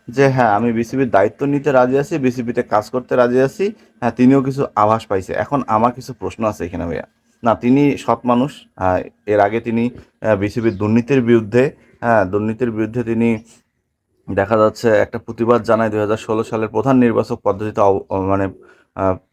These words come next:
পদ থেকে অবসর গ্রহণ করে এবং এখন তিনি বিসিবির পরিচালক পদে বসতে যাচ্ছে, মানে বিসিবির চেয়ারম্যান বা বিসিবি প্রেসিডেন্ট, যেটাই বলেন না সেটা।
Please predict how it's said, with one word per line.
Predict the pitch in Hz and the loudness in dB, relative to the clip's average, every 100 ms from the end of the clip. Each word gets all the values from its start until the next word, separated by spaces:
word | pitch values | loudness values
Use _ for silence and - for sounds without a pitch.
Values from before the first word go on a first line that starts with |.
| - | -8
পদ | 107 - | -8 -6
থেকে | 123 | 0
অবসর | 113 110 135 120 | 2 0 -4 -2
গ্রহণ | 117 120 | -2 -2
করে | 127 131 | 0 0
এবং | 113 107 | 0 -2
এখন | 107 147 156 | -4 -4 -2
তিনি | 165 | -2
বিসিবির | 139 143 147 151 156 | 0 0 0 0 0
পরিচালক | 135 131 147 143 143 | 0 0 2 0 2
পদে | 123 156 | 0 2
বসতে | 131 110 117 | 0 -2 -2
যাচ্ছে, | 113 - 135 | -2 -2 -2
মানে | 113 117 | 0 -2
বিসিবির | 107 107 113 113 | -4 -8 -10 -2
চেয়ারম্যান | 123 120 139 160 | 2 2 2 0
বা | 127 | 0
বিসিবি | 104 101 104 | -2 -6 -8
প্রেসিডেন্ট, | - 113 135 143 | -8 -4 -2 0
যেটাই | 110 113 113 | 2 4 2
বলেন | 110 117 | 2 -2
না | 123 | -4
সেটা। | - 98 - | -4 -6 -6